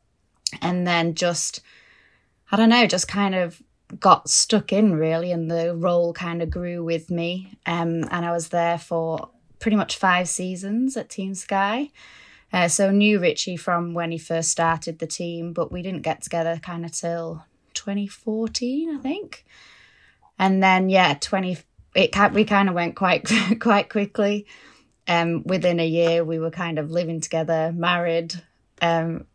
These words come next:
and yeah, so I kind of finished with Team Sky 'cause it was getting a bit tricky doing that, living in Monaco. Um, and yeah, so had a couple of years not really knowing what I was doing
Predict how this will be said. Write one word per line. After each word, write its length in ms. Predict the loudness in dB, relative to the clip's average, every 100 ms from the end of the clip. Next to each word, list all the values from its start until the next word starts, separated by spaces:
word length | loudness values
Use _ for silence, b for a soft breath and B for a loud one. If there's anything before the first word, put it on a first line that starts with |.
| _
and 280 | -2 0 0
yeah, 280 | 4 6 6
so 200 | 2 2
I 160 | 2 -2
kind 140 | -4 -6
of 80 |
finished 320 | -4 -4 -4 -4
with 100 | -6
Team 220 | -8 -8
Sky 400 | -6 -4 -2 -2
'cause 180 | -6 -12
it 60 |
was 100 | -12
getting 200 | -10 -10
a 60 | -8
bit 140 | -8
tricky 520 | -8 -10 -10 -10 -10 -12 _ _
doing 320 | -6 -4 -4
that, 240 | -2 -2 -2
living 260 | -6 -6 -8
in 100 | -8
Monaco. 560 | -8 -10 -8 -8 -8 -12 b b b b b b _ _
Um, 480 | -4 -2 -2 -4 -8 b b b b _ _
and 160 | -2 2
yeah, 160 | 4 4
so 300 | 2 2 2
had 220 | 0 0
a 120 | -2
couple 300 | -2 -4 -2
of 80 | -2
years 440 | 2 2 2 0
not 220 | 0 2 2
really 240 | 0 0
knowing 260 | -4 -6 -4
what 120 | -4
I 40 |
was 180 | -2 -2
doing 400 | 0 4 6 6